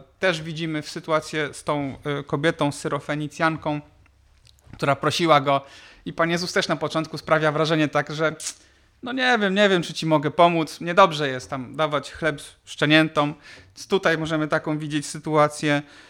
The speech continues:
Y, kiedy Maria mówi: „Słuchaj, wina nie mają”, to Pan Jezus na początku mówi: „Słuchaj, to nasza to sprawa, że wina na wesele nie mają”, nie? Więc to jest ciekawe, ale, y,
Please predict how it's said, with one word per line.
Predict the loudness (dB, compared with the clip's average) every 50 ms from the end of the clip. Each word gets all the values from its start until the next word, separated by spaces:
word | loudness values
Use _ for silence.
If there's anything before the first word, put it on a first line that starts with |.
| _ _ _ _ _ _ _ _ _ -6
Y, | -6 -2
kiedy | -2 -2 0 2
Maria | 2 2 2 4 2 2 0 0 -8 -8
mówi: | -4 -4 -2 -2 -2 -4 -4 -6
„Słuchaj, | -6 -6 -4 -2 -2 -2 2
wina | 2 2 4 6 4
nie | 4 4 2
mają”, | 0 0 0 0 -2 -6 -10 -16 _ _ _ _ _ _ _ _ _ _
to | -8 -2
Pan | 0 0 2
Jezus | 2 0 -2 -2 -2
na | -2
początku | -2 -2 -2 -2 -2 -2 -2 -4 -4 -2
mówi: | -2 -2 -2 -2 -4 -4 -4 -6 -10 -16 _ _ _ _ _ _ _ _
„Słuchaj, | -10 -6 -4 -4 -6 -6
to | -6 -6
nasza | -4 -4 -2 -2 -4 -4
to | -6 -10
sprawa, | -4 -2 0 0 0 0 -2
że | 0 -2 -2
wina | -2 -2 -2 -2 0
na | 0 0 -2
wesele | -2 -4 -4 -4 -2 -2 -2
nie | -4 -2
mają”, | -2 0 0 -2 -2 -6 -10 -14 _
nie? | -8 -4 -2 -2 -4 -4 -8 -16 -20 -20 -20 -20 -20 -18 _ -2
Więc | 0 2 2 2 0 -4 -10 -14 _ _
to | 2 4 4
jest | 4 2 -2
ciekawe, | -4 -4 2 6 6 6 6 6 4 4 4 4
ale, | 2 4 4 6 4 4 4 2 0
y, | -4 -4 -4 -2 -2 -4 -4